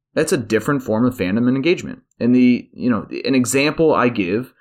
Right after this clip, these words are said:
you know, I watched every minute of the, the Celtics Bucks game last night. It was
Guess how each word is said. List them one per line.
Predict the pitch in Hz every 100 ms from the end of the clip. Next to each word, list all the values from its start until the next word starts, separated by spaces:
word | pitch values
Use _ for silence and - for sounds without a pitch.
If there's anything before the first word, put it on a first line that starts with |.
| _ _ _ _ _
you | -
know, | 127
I | - 143
watched | 156 151 -
every | 156 156
minute | 165 170 131
of | 120
the, | 120 123 117 117 - _
the | - 110
Celtics | 131 127 131 -
Bucks | 143 147 - -
game | 101 67 - -
last | - 92 -
night. | 67 55 -
It | 101
was | 113 107